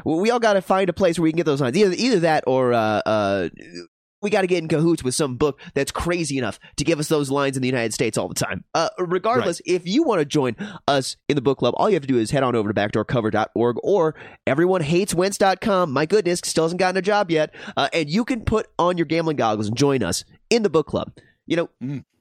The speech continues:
Speaker 1: there's maybe a little bit of thought that, uh, Carson Wentz would, uh, you know, hear his phone ring a little bit this week. Uh, trade, it, it, it still could. I mean, th-, there's still plenty of time for some quarterbacks to get hurt and need someone on their team. Uh, you know,
Speaker 2: Someone who's
Speaker 1: post-trade.
Speaker 2: gonna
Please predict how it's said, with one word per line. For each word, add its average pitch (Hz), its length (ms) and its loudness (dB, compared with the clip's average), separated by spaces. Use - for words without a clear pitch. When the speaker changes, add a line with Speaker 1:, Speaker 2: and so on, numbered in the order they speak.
Speaker 1:
there's 143 160 -2
maybe 262 220 0
a - 20 2
little 127 100 2
bit 110 100 0
of 85 60 -6
thought - 280 -4
that, - 260 -6
uh, 76 140 -4
Carson 90 340 -4
Wentz 85 280 -6
would, 73 220 -4
uh, 78 280 -4
you - 80 -2
know, 80 140 -4
hear 95 180 -4
his 87 100 -4
phone 101 240 -2
ring 92 260 -2
a 131 120 -8
little 98 140 0
bit 92 100 -6
this 101 180 -2
week. - 280 -4
Uh, 95 340 -2
trade, 104 300 -2
it, 98 200 -2
it, 98 480 -6
it 175 200 -4
still 294 160 -2
could. 233 340 0
I 156 100 -2
mean, 175 180 0
th-, 165 120 -2
there's 196 160 2
still 247 160 0
plenty 226 220 -2
of 226 60 -4
time 208 220 0
for 202 80 -2
some 156 120 -6
quarterbacks 185 420 0
to - 80 -6
get 180 100 0
hurt 190 280 0
and 127 160 0
need 160 260 -2
someone 135 520 0
on 123 160 0
their 120 140 2
team. 98 340 -4
Uh, 98 420 0
you 127 80 0
know, 190 60 2
Speaker 2:
Someone 170 200 6
who's 151 160 8
Speaker 1:
post-trade. 143 180 6
Speaker 2:
gonna 127 60 0